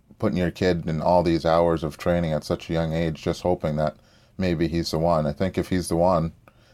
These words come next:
he'll love the game and it'll show anyway. You don't need to really force it.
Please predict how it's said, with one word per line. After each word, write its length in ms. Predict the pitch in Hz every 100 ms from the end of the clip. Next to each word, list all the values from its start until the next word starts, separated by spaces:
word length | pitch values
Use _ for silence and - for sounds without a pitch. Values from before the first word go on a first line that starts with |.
| _
he'll 120 | 92 85
love 220 | 87 80
the 100 | 80
game 320 | 85 87 92
and 240 | 80 76
it'll 280 | - 82 80
show 260 | - 85 82
anyway. 380 | 80 80 69 76
You 60 |
don't 180 | 80 78
need 100 | 78
to 180 | 73 71
really 240 | 80 76 71
force 340 | - 76 -
it. 160 | 73